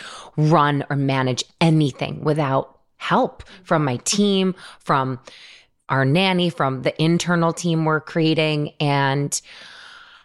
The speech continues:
I know that, but I also know the mother I wanna be. And I show up as that mother as much. I give it everything that I have every single day, no matter what the hell is on my plate,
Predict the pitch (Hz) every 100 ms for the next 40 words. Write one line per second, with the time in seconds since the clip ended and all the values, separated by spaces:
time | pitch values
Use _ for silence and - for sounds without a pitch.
0 | - 175 180 180 147 135 143 170 180 165
1 | 147 - 147 143 151 156 202 180 143 131
2 | 127 131 135 131 127 131 127 139 131 131
3 | - - - _ _ _ _ _ 160 151
4 | 135 139 - - - 135 131 131 - -
5 | 127 131 127 127 123 127 127 - _ _
6 | _ _ - 156 147 143 139 131 123 -
7 | - 151 156 151 - 135 127 131 139 135
8 | 131 127 127 - 127 139 131 143 - -
9 | 147 160 165 151 143 131 123 139 - -
10 | 113 135 135 135 139 - - - -